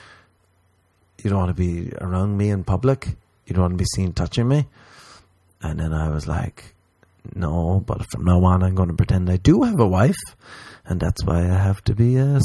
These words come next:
subtle. That's why I have to be coy.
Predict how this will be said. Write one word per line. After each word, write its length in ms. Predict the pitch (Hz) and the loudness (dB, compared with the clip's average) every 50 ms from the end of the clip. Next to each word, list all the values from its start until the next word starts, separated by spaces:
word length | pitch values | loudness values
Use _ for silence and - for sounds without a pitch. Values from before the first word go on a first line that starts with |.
| - | 2
subtle. 340 | 202 226 247 - 294 180 107 - - _ _ _ _ _ _ - | 2 2 2 2 0 0 0 -2 -4 _ _ _ _ _ _ -10
That's 240 | - - - - | -8 -8 -6 -2
why 120 | - 95 98 | 0 2 2
I 80 | 92 | 2
have 240 | 98 110 117 - - - | 2 2 0 0 -2 -4
to 120 | 120 117 | -2 0
be 200 | 127 139 135 139 | 0 0 0 -2
coy. 640 | - - - 185 247 320 320 - - 104 - - | -2 0 0 2 2 2 2 0 0 0 0 -2